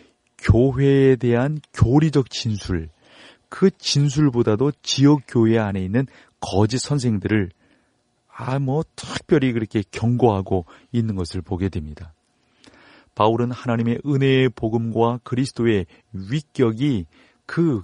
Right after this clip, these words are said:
교리의 중심이며 그 교리를 거짓 선생들이 해서는 안 된다. 이것에 대해서 분명하고 철저하게 하나님의 백성들이 지켜야 된다 하는 겁니다.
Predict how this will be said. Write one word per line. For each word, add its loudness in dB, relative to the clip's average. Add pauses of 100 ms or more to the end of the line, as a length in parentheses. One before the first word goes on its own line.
교리의 0
중심이며 2 (340)
그 0
교리를 -2 (520)
거짓 4
선생들이 -2 (340)
해서는 0
안 -2
된다. -8 (560)
이것에 4
대해서 2
분명하고 0
철저하게 -2 (340)
하나님의 -2
백성들이 -4
지켜야 -4
된다 -8 (140)
하는 -4
겁니다. -16